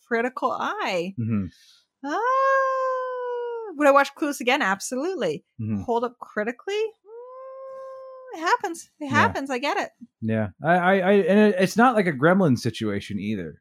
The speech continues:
Speaker 2: where now that I'm like, now that
Speaker 1: <laughs>
Speaker 2: you've said that, that you gave it a double, that I'm like, "Oh, but should I change my mind?" I still,
Speaker 1: You can't change your
Speaker 2: I,
Speaker 1: mind.
Speaker 2: I can't. Like, I, I still feel the same way. Like, I still,
Speaker 1: Interesting.
Speaker 2: I don't know. There was a, there was a lot of parts of the movie, like, there was some jokes that really landed for me,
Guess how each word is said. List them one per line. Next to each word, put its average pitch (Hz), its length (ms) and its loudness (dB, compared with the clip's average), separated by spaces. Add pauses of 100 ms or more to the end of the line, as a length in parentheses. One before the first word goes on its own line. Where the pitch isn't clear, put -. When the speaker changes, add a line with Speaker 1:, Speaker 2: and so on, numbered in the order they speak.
(120)
Speaker 2:
where 123 160 2
now 127 320 4
that 117 160 2
I'm 113 300 4
like, 110 220 4
now 143 160 6
that 139 100 4
Speaker 1:
<laughs> - 20 -2
Speaker 2:
you've 135 220 0
said 120 500 2
that, 117 180 2
that 107 120 -4
you 113 140 -2
gave 110 180 -2
it 104 60 -4
a 104 40 -8
double, 104 440 -2 (320)
that 110 80 -2
I'm 110 140 -2
like, 104 180 -6 (100)
"Oh, 120 160 -10
but - 100 -18
should - 140 -10
I 110 80 -2
change 117 260 -4
my 123 120 -2
mind?" 131 340 0
I 156 60 -2
still, 220 360 0
Speaker 1:
You 214 120 -2
can't 381 260 -2
change 269 220 -2
your 180 80 6
Speaker 2:
I, - 20 4
Speaker 1:
mind. 190 200 -4
Speaker 2:
I 185 100 6
can't. 220 560 -2
Like, 139 180 4 (220)
I, 143 220 0
I 156 40 4
still 165 300 -2
feel 185 180 0
the 175 80 -4
same 196 300 -4
way. 190 340 -4
Like, 107 140 -4
I - 20 -6
still, 170 320 2
Speaker 1:
Interesting. 202 580 -8
Speaker 2:
I 180 80 8
don't 208 120 6
know. 190 60 6
There 170 120 6
was 170 100 6
a, 175 160 6
there 170 120 6
was 160 80 4
a 165 60 2
lot 160 260 6
of 185 100 -2
parts 165 260 4
of - 40 -18
the 160 100 2
movie, 139 360 2
like, 117 180 2
there 143 80 4
was 147 100 0
some 160 220 2
jokes 113 320 0
that 117 100 -2
really 104 300 0
landed 107 320 -2
for 143 160 -8
me, 156 260 -4